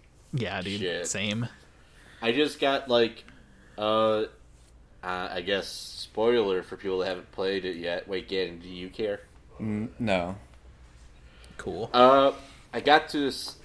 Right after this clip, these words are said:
Speaker 2: I guess, the side missions with Taskmaster, and I was just like,
Speaker 1: Oh, yeah, those are cool.
Speaker 2: "Oh my God, they put Taskmaster in the game."
Speaker 1: Yeah, it's
Speaker 2: He's one of
Speaker 1: wild.
Speaker 2: my, he's,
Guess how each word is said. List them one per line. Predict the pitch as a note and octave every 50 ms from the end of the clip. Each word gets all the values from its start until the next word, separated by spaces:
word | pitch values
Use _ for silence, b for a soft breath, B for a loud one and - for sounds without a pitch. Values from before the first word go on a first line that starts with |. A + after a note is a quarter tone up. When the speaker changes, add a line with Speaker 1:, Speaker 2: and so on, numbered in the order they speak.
| - - - -
Speaker 2:
I | A#2 A2
guess, | A2 A#2 A#2 A2+ -
the | - G#2+
side | - - A2 G#2 G#2+ G#2 F#2+ F#2
missions | G2 F#2+ F2 - - G2 F#2 F2+ F2+ F2 F2 F2 - - - - - - - - -
with | A2+ A2+ - - - -
Taskmaster, | - - C#3+ D3 D3 C#3 - - - - G2+ F#2 F2+ F2 E2+ - - - - E2+ E2+ F2 - -
and | F2 F2+ F2+
I | F#2+ G#2
was | A2+ A2+ -
just | G#2 F#2+ - -
like, | G2 F2+ F2 - - - - - - - - -
Speaker 1:
Oh, | C#3
yeah, | C#3 A#2+ A2+ A#2
those | A#2+ A#2 - B2+
are | A#2
cool. | - - A#2+ A2+ B B B B B B B B B B B B -
Speaker 2:
"Oh | B2 B2+ C#3 C#3
my | C#3+ C3 A#2+ G#2+
God, | G#2 - - C3+ C#3 C#3+ B2+ A2+ G2 F2 - - - -
they | C#3 D3
put | C#3 - - G2+ G2 G2+ -
Taskmaster | - - C#3+ D3 C#3+ - - - - A2 G#2 G2 F#2 - - - G2
in | F#2 F2+
the | F2 E2+
game." | D#2+ F#2 F#2 F2 F2+ F2 - -
Speaker 1:
Yeah, | C3 B2
it's | A#2 -
Speaker 2:
He's | -
one | G#2+ G#2+ A2
of | A2 G#2+ G#2+
Speaker 1:
wild. | A2+ A2+ A2+
Speaker 2:
my, | A2+ - - - -
he's, | - - - - B2 C3 C3 B2 A2 - -